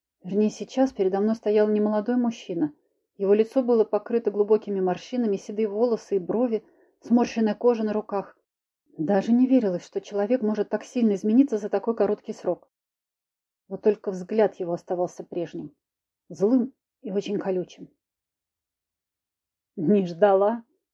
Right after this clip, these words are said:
Артур ухмыльнулся. «Думала, тебе удалось навсегда лишить меня памяти?»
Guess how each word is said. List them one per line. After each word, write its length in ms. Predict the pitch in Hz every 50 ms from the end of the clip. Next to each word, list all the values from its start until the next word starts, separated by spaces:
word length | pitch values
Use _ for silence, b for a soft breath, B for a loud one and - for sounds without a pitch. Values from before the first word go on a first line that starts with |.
| _ _ -
Артур 380 | 196 185 185 - - 196 196
ухмыльнулся. 680 | 190 - - 196 185 180 175 170 156 - - - - _ _ _ _ _ _ _ _ _ _ _ _ _ _ -
«Думала, 440 | 196 190 202 208 202 196 190 190 190
тебе 220 | - 208 190 185
удалось 460 | 185 190 180 185 180 185 185 185 -
навсегда 460 | - 196 - - 214 190 180 - 180 180
лишить 340 | 180 - - - 190 -
меня 240 | - 196 185 180 175
памяти?» 560 | - 214 226 233 202 180 - - - 151 -